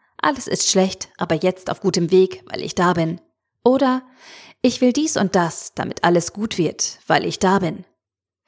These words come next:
Das ist meistens irgendwie gelogen. Ach, das sagt man nicht. Also geschönt. Daher kann man es vergessen.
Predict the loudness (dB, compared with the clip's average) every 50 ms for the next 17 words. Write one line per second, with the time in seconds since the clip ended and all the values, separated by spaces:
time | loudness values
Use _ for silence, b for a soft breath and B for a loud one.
0 | B B B B B -4 -4 -2 -2 -2 0 2 2 2 2 0 -2 -4 -6 -2
1 | -2 -2 -2 0 0 0 2 2 4 4 6 4 4 2 -2 -8 -14 -16 _ _
2 | _ _ _ _ _ _ -6 -6 -6 -4 -8 -10 -12 -8 -8 -4 2 2 2 2
3 | 2 -2 -6 -6 -6 -6 -10 -16 -18 -20 -20 -20 _ _ _ _ _ 0 0 0
4 | 2 2 0 0 0 -4 -8 _ _ _ _ _ -8 -4 -2 0 2 4 4 4
5 | 4 4 0 -4 -10 -12 _ _ _ _ _ _ _ B B B B B B B
6 | 2 2 4 2 0 -4 -6 -2 0 0 0 0 0 -2 -4 -2 -2 -2 -2 -2
7 | -2 -2 -2 -4 -6